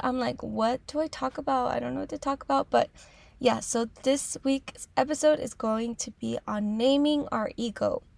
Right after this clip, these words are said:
And so you might ask, "What is your ego? What are you talking about?"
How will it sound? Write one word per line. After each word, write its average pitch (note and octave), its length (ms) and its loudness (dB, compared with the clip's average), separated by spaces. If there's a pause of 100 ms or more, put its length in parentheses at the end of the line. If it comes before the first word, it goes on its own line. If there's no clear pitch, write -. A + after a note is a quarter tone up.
(720)
And B3+ 220 2
so A#3+ 360 8
you A#3 200 0
might A#3+ 240 2
ask, A#3 320 2 (520)
"What B3 200 12
is C#4 160 6
your C#4+ 100 2
ego? G#3+ 480 -2
What G3 220 -2
are G#3 80 -4
you A3 220 -4
talking F#4 420 -4
about?" C#4+ 760 0